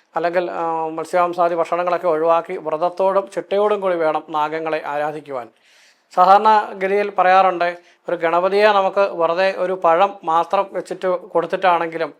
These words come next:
ഗണപതിയെ നമുക്ക് ആരാധിക്കാം, അല്ലെ ഗണപതിയെ നമുക്ക് പ്രാർത്ഥിക്കാം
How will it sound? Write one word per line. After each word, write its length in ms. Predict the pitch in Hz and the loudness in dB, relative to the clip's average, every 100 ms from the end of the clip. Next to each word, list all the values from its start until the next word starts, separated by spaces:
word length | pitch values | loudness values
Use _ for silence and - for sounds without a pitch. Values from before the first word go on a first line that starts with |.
| _ _ _ | _ _ _
ഗണപതിയെ 340 | 165 175 190 190 | -2 0 2 0
നമുക്ക് 260 | 175 170 | 0 0
ആരാധിക്കാം, 600 | 160 156 165 160 165 123 _ _ _ - | 2 4 2 0 -4 -4 _ _ _ -4
അല്ലെ 140 | 175 | -2
ഗണപതിയെ 360 | 165 170 180 180 | 0 0 2 0
നമുക്ക് 220 | 170 165 | 0 -2
പ്രാർത്ഥിക്കാം 600 | 160 151 151 170 170 | 2 2 2 -4 -2